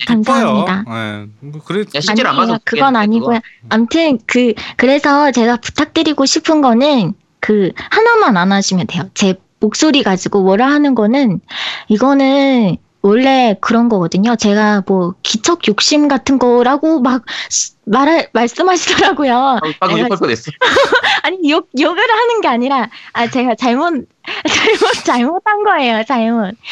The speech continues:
Speaker 1: 그래가지고, 어, 네, 스트레스, 이런, 이런 거는 스트레스 받으니까. 그리고 제가 난독증이 있고 교정도 하고 있어가지고, 그, 이게 난독증이 어떻게 생긴 거냐면, 중학생 때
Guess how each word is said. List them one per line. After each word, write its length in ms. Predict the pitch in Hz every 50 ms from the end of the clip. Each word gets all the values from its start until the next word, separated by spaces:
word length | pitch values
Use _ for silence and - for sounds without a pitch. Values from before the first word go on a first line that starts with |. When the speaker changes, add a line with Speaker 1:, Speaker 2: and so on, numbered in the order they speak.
| - - -
Speaker 1:
그래가지고, 760 | - 247 254 254 277 294 269 269 - 233 226 226 233 233 226 226 - - - - - - -
어, 460 | 214 214 208 202 190 180 175 180 196 - _ _ _ -
네, 320 | - 196 190 185 175 175 185
스트레스, 800 | - - - 403 392 381 370 349 311 - - 254 254 240 - -
이런, 440 | 185 220 226 262 285 285 247 - - -
이런 300 | 220 226 262 294 320 330
거는 300 | 320 294 277 269 254 247
스트레스 640 | - _ - 381 359 359 330 - - 247 247 247 226
받으니까. 840 | 226 202 185 - 208 214 214 202 _ - 214 240 247 240 208 180 202 - _ _ _ _ _ _ -
그리고 280 | - 240 254 240 254 233
제가 260 | 233 233 214 214 208
난독증이 640 | - 175 190 214 247 294 - - - 269 247 214 185
있고 300 | - - - 262 226 190
교정도 460 | - - 196 - 247 247 247 240 233 226
하고 240 | 226 277 269 269
있어가지고, 800 | 247 226 - 190 190 185 180 175 - - - 160 170 180 175 170 - - - - - - - - _ -
그, 180 | - 269 240 208
이게 340 | - 247 247 269 294 285 294 277
난독증이 720 | 220 196 196 226 269 339 330 _ - 311 311 294 277 226
어떻게 360 | 180 185 - 220 - - 349
생긴 320 | - 330 320 320 302 294 269
거냐면, 600 | 240 226 208 196 202 220 262 277 247 180 151 - - _ _ - - _ _ _ _ _ _ _
중학생 560 | - - 247 285 330 339 - - 269 240 226
때 560 | 220 - 185 190 202 208 196 175 160 139 -